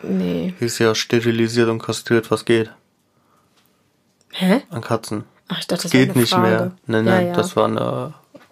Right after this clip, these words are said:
Speaker 2: äh, Feststellung. Ja, was gibt's denn zu Sphinx zu sagen? Also
Speaker 1: Die sind lieb. <laughs> Punkt.
Speaker 2: Die sind nackt.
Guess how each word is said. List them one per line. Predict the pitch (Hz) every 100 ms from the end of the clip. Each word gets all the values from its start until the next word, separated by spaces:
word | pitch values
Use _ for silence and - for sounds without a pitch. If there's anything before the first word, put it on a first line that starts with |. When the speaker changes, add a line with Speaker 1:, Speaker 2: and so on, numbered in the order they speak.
| -
Speaker 2:
äh, | 117 110 127 131
Feststellung. | 131 143 139 117 113 117 117 - - - - - - - - - _ _ _ _ _ - - - - _ - _ _ -
Ja, | 135 113 - - -
was | 135 139
gibt's | 160
denn | 151 131
zu | 131
Sphinx | 120 135 131
zu | -
sagen? | 120 120 117 113 117 - -
Also | 113 117 117 120 120 123 - - _ _ - - - -
Speaker 1:
Die |
sind | 190 190
lieb. | 180 180 180 - - - _ _ _
<laughs> | 220 - - 302 - 320 339 - 123 -
Punkt. | 202 - - -
Speaker 2:
Die | -
sind | 117 123 117
nackt. | 117 110 - -